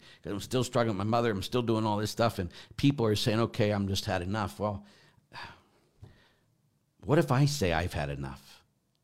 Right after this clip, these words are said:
You know, we have five parishes open. Now we have six 'cause someone just died. Uh,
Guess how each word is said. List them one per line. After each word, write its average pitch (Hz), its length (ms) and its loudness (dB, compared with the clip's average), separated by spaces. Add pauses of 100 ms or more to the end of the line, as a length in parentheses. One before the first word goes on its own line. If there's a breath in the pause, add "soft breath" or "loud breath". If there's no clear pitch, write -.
(140)
You 76 140 -10
know, 76 200 -10 (1700 loud breath)
we 117 140 4
have 101 160 0
five 101 340 0
parishes 101 480 0
open. 92 400 -2
Now 87 140 -2
we 85 120 0
have 80 120 -2
six - 340 -4
'cause 76 180 -10
someone 78 300 -4
just 69 220 -12
died. 87 440 -8 (400 soft breath)
Uh, 69 340 -10